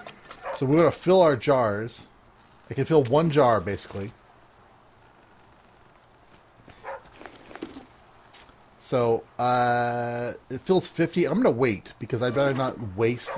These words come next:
any of that. So let's go ahead and sleep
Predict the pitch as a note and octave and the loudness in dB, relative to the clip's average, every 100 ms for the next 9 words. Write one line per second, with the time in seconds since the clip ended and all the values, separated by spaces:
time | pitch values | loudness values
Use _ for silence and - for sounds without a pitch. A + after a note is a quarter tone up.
0 | C#3 C3 C#3 C#3 D3 D3+ - - - - | -8 -4 -4 0 0 0 -4 -20 -20 -20
1 | - - - - - - - - - - | -20 -20 -20 -20 -20 -20 -20 -20 -20 -20
2 | - - F#3 F3+ B3 A#3 D#3 - - D#3+ | -20 -4 -2 4 8 8 6 -4 -4 0
3 | E3+ | 0